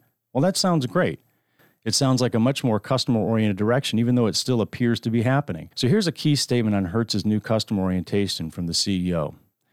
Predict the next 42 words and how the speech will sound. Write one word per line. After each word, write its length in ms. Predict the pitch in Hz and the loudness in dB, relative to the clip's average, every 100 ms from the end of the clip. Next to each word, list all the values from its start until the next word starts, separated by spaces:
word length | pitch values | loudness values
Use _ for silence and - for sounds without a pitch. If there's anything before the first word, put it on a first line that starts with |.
| _ _ | _ _
"It's 220 | - 113 - | -4 -2 2
not 180 | 139 | 2
acceptable 540 | 196 - 156 156 139 117 | 0 0 -2 0 0 0
to 100 | 101 | 0
Hertz 280 | 87 107 92 | 0 0 -2
to 80 | 98 | -2
have 220 | 101 92 - | -2 -2 -2
any 240 | 147 175 | 2 2
customer, 640 | - 92 - 92 90 95 - _ _ | 0 -2 -2 -4 -4 -4 -10 _ _
a 140 | 107 | -2
single 480 | 104 - 151 190 139 | 0 0 0 2 0
customer, 640 | - 87 85 - 92 92 87 _ _ _ - | 0 -2 -2 -2 -2 -2 -4 _ _ _ -2
sort 340 | - 190 165 | 2 2 2
of 120 | 113 | -2
caught 280 | - 139 139 | -4 0 2
up 260 | 120 110 - | 2 0 -2
in 80 | 95 | -2
some 420 | - 120 117 104 | 0 2 2 0
of 100 | 104 | -4
what's 220 | 92 92 | -2 -4
happened." 540 | - 104 101 - 76 - _ _ _ _ _ _ _ | -2 -2 -2 -4 -10 -12 _ _ _ _ _ _ _
So 140 | - 120 | -4 0
then 140 | 139 | 2
he 80 | 208 | 2
goes 200 | 156 113 | 2 2
on 200 | 107 104 | 2 0
to 80 | 95 | 0
say, 500 | - 101 95 95 92 _ _ | 0 0 0 -2 -4 _ _
to 80 | 110 | -4
put 240 | 131 117 | -2 -4
context 600 | - 180 220 - 95 - | -2 0 0 0 -2 -4
to 160 | - 95 | -2 0
it, 160 | 90 - _ _ _ | 0 -4 _ _ _
"If 220 | - 131 | -4 0
you 100 | 135 | 2
look 180 | 151 208 | 2 0
at 100 | 175 | -2
the 80 | - | -2
several 340 | - 127 139 | 0 2 2
hundred 240 | 127 120 101 | 2 0 0
people 260 | 127 104 | 0 0
impacted, 720 | 87 190 - 92 92 104 98 | 2 0 0 -2 -2 -2 -4